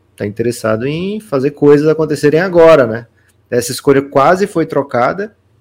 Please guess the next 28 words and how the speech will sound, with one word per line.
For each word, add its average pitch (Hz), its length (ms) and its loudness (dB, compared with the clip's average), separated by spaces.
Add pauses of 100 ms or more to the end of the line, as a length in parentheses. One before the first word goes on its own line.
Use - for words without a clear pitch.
pelo 113 220 -6
Malcolm 113 320 -4
Brogdon. 127 460 -6 (840)
É, 101 220 -6
então 110 160 -6
mostra, 110 320 -6
assim, 110 160 -12
que 110 100 -14
não 110 120 -4
existe 110 320 -6
um 135 40 -4
apego 123 500 0
<laughs> 123 60 -8
muito 120 240 -6
grande 110 300 -6
do 113 140 -8
Clippers. 120 580 -12 (400)
Vamos 127 300 -8
ver 123 100 -4
que 139 140 -12
tipo 131 340 -12
de 131 100 -12
jogador 127 360 -6
eles 120 160 -8
vão 117 100 -8
escolher 120 400 -8
aqui. 120 400 -10 (840)
É... 98 1000 -6